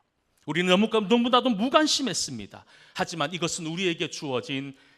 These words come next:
절대절명의 사명이라는 사실을 잊어서는 안 된다는 거예요. 그러니 우리가 오늘 비록 함께 하지는 못하지만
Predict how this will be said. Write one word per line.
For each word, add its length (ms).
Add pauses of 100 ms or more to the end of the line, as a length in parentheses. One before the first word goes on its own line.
절대절명의 1160 (300)
사명이라는 840
사실을 640 (280)
잊어서는 800 (120)
안 200
된다는 420
거예요. 500 (100)
그러니 520 (340)
우리가 200
오늘 200
비록 280
함께 300
하지는 340
못하지만 1040